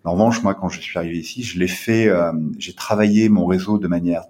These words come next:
très, très intentionnelle et très, très, euh, enfin, je me suis vraiment consacré à ça pendant de, pendant pas mal de mois. Et donc, ça prend du temps. Donc, c'est pour ça que c'est pas un hack. Mais en revanche, euh,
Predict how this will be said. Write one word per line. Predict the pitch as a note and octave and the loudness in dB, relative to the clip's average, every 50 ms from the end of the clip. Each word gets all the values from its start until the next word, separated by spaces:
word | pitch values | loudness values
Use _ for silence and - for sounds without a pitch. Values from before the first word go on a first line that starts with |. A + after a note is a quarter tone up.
| _ | _
très, | - - A#2+ A2+ | -6 -4 -2 -2
très | - - A2 G2 | -2 -4 -2 -2
intentionnelle | G2 F#2 F#2+ F#2 F2+ - - G2+ G2 G#2 G2+ G2 F#2 | -2 -2 -2 -6 -10 -6 -2 0 2 2 2 0 -2
et | - G2 | -4 -6
très, | - - - - G#2+ | -10 -14 -4 -4 -4
très, | - - - G#2+ G#2 G#2 G2 | -4 -4 -2 2 2 4 4
euh, | F#2 E2 D2+ D2+ D2 D2 D2 C#2+ C#2+ C#2 | 4 4 2 0 -2 -4 -6 -8 -10 -12
enfin, | D2 - - E2 | -14 -18 -18 -20
je | - | -20
me | - - | -18 -16
suis | - - - - | -18 -18 -16 -6
vraiment | D#2+ F2+ G2+ G#2+ G#2 | 0 4 4 4 4
consacré | G#2 F#2 - - F#2 - - F#2 | 2 -4 -6 -6 -6 -2 0 -2
à | |
ça | F#2 - G#2+ G#2+ | 0 0 -2 -2
pendant | - F2 D#2+ D2+ D2 D#2 | -2 -4 -8 -8 -8 -8
de, | D#2 D#2 D#2 D#2 D#2 D2+ D3+ _ - - - - - - _ _ | -12 -12 -12 -12 -12 -12 -14 _ -20 -20 -20 -20 -20 -20 _ _
pendant | - D2+ D#2 | -16 -8 -2
pas | - G#2+ | 0 2
mal | G#2+ G#2+ G2 | 2 2 2
de | F#2+ G2+ | 2 2
mois. | G2 G#2 G#2+ G#2+ A2 A2+ A2+ - _ _ - _ _ _ _ _ _ _ _ _ _ D#2 | 4 4 4 4 2 2 -2 -8 _ _ -20 _ _ _ _ _ _ _ _ _ _ -6
Et | D#2 D#2 D2+ D2+ D2 C#2+ | -4 -4 -2 -4 -4 -6
donc, | D2 D2+ D2+ - | -8 -12 -8 -6
ça | - F2+ | -6 -2
prend | - - G2+ | 0 0 0
du | - - | 0 0
temps. | - C#3 D#3+ F3 - - _ _ | -2 -2 -2 -2 -6 -12 _ _
Donc, | - - | -20 -20
c'est | - | -20
pour | _ _ | _ _
ça | - A2 | -6 -6
que | G#2+ - | -4 -6
c'est | A2+ | -4
pas | - F#2+ F#2+ | -2 0 2
un | F2+ E2+ F2+ | 2 2 2
hack. | A2 C3+ C3+ - - D#2+ - _ _ _ - - _ _ _ _ _ _ - | 0 0 -2 -4 -8 -10 -10 _ _ _ -20 -20 _ _ _ _ _ _ -2
Mais | E2+ | 0
en | F2+ F2+ | 0 0
revanche, | F2 F2+ G#2 A#2 C3+ D3 - - - - | 2 2 2 2 4 2 2 -2 -2 -4
euh, | D#2+ E2+ E2 E2 E2 D#2+ D#2+ D#2+ D#2+ D#2+ D#2 D#2 D#2 D#2 D#2 D#2 D#2+ D#2 D#2 D#2 D2+ - | -6 -4 -4 -4 -4 -4 -4 -4 -4 -4 -2 -2 -2 -2 -2 -4 -4 -4 -4 -4 -4 -6